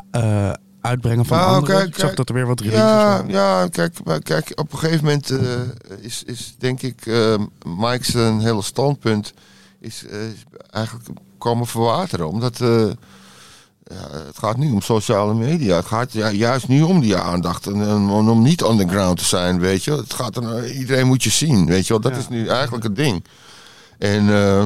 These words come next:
Speaker 2: ja, dat is hij helemaal niet. Dus, eh, hij gaat natuurlijk zich helemaal er tegen keren en helemaal gewoon, eh, hij heeft, hij wil
Speaker 1: Hij,
Speaker 2: daar
Speaker 1: hij is er in zijn eentje overgebleven ook, toch?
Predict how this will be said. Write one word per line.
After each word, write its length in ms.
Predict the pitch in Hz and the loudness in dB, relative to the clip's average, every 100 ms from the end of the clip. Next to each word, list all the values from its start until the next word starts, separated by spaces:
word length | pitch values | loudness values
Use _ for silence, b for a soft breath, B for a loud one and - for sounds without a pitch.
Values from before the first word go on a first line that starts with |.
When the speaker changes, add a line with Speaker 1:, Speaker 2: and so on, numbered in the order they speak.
| 104 - | -2 -4
Speaker 2:
ja, 160 | 85 | -2
dat 180 | 85 85 | -2 -2
is 100 | 101 | -2
hij 180 | 110 82 | 0 0
helemaal 260 | 76 76 | 0 0
niet. 300 | 69 - - - _ - | 0 -2 -10 -16 _ -6
Dus, 280 | 85 - | -6 -4
eh, 200 | 92 82 | -6 -6
hij 100 | 85 | -6
gaat 220 | 92 92 87 | -6 -6 -6
natuurlijk 260 | 82 90 | -8 -6
zich 200 | - - | -6 -6
helemaal 500 | 107 107 95 90 85 | -2 0 0 0 -2
er 80 | 85 - | -4 -4
tegen 340 | 87 85 - | -2 -2 -6
keren 440 | - 95 92 87 82 | -6 -2 0 2 0
en 60 | |
helemaal 300 | 82 85 85 | 0 0 -2
gewoon, 320 | - 82 80 76 | -4 -8 -8 -10
eh, 80 | 92 | -14
hij 120 | 82 | -14
heeft, 400 | 82 - 90 - | -16 -12 -12 -8
hij 200 | 101 98 | -6 -4
wil 120 | 92 | 0
Speaker 1:
Hij, 80 | 110 101 | 0 0
Speaker 2:
daar 80 | 107 | -4
Speaker 1:
hij 100 | 127 | -6
is 120 | 139 | -4
er 100 | 139 | -2
in 80 | 120 | -2
zijn 120 | 123 | -2
eentje 220 | 123 143 107 | -2 -2 -2
overgebleven 640 | 143 139 95 92 87 85 | -2 -4 -4 -6 -6 -8
ook, 120 | 87 | -8
toch? 280 | - 131 | -8 -10